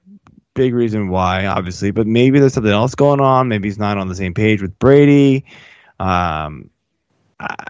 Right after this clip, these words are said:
there's something going on there, and I've actually, like, gotten a few trade questions involving Evans, and they're getting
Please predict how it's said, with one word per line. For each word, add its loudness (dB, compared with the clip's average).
there's 2
something 0
going 2
on 2
there, -2
and -4
I've -4
actually, -4
like, -4
gotten -6
a -6
few -2
trade 0
questions -2
involving -2
Evans, -2
and -6
they're 0
getting 0